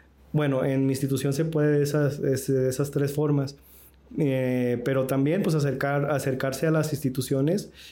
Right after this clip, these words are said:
y sumarse para que, para seguir ayudando a los, a lo-, a los, a los necesitados.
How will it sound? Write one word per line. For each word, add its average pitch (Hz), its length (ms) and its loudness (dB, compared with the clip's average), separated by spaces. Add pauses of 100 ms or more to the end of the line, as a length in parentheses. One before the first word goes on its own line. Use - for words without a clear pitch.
(100)
y 139 120 0
sumarse 131 540 0
para 123 360 -2
que, - 380 -6 (160)
para 131 160 0
seguir 131 280 0
ayudando 147 540 2
a 123 80 0
los, 127 420 -8 (120)
a - 80 -2
lo-, 127 240 2
a 139 40 0
los, 131 380 -2 (560)
a 147 80 0
los 143 140 0
necesitados. 143 840 -2